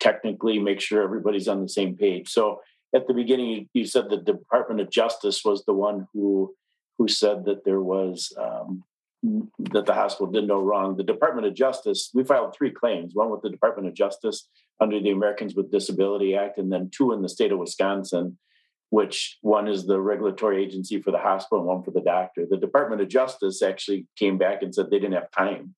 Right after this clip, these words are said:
Uh, they were too busy to investigate. And the two Wisconsin agencies came back and said the hospital and the doctor did no wrong. Um, the hospital system that Grace was died at was part of Ascension. They're huge.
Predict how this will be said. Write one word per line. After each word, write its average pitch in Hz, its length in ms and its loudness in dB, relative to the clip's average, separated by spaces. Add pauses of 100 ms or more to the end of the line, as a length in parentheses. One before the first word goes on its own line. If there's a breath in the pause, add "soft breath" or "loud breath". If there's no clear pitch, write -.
(520 soft breath)
Uh, 87 120 2
they 98 100 2
were 92 140 0
too 104 140 -4
busy 87 340 0
to 104 120 0
investigate. 92 720 0
And 98 200 -2
the 92 80 -4
two 123 180 0
Wisconsin 104 580 0
agencies 92 840 -2 (580)
came 98 220 4
back 92 300 0
and 92 140 -6
said 95 220 0
the 92 80 2
hospital 95 800 -2 (680)
and 101 220 0
the 95 60 -2
doctor 92 380 0
did 90 240 -4
no 87 100 -2
wrong. 87 480 -4 (480)
Um, 92 460 -4
the 104 120 4
hospital 120 540 -2
system 117 580 -2
that 92 200 0
Grace 98 400 -2
was 92 420 -2 (480)
died 92 300 4
at 92 260 0
was 95 140 -6
part 120 180 2
of 98 100 -4
Ascension. 113 580 -4
They're 104 180 2
huge. 82 500 -6